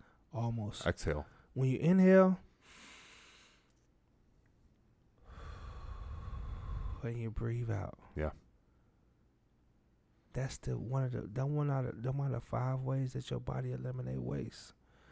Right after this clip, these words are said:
Speaker 1: So in breathing, each and every day, when you inhale, you exhale, I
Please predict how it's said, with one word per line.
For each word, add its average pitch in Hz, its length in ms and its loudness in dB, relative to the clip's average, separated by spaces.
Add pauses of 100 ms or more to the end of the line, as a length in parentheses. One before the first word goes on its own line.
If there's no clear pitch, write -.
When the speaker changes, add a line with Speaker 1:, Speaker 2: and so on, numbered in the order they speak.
(220)
Speaker 1:
So - 240 2
in 131 240 2
breathing, 131 720 0 (840)
each 156 400 -2
and 143 200 -6 (100)
every 135 300 -4
day, 131 440 -4 (640)
when 135 200 -4
you 131 120 -4
inhale, 165 640 0 (1700)
you 117 200 -8
exhale, 160 640 -8 (1600)
I - 60 -20